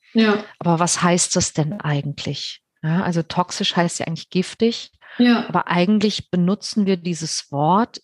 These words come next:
Speaker 2: immer nur, wenn wir eine Erfahrung gemacht haben, die uns nicht gefallen hat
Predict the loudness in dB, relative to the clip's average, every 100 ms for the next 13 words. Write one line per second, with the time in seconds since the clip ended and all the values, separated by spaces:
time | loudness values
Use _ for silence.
0 | -2 2 2 2 2 2 4 4 2 0
1 | 2 2 2 2 -2 0 2 2 2 0
2 | 0 0 2 0 -2 -2 0 0 -2 -4
3 | -8 -6 -6 -6 -8 -8 0 2 4 2
4 | 0 0 0 -2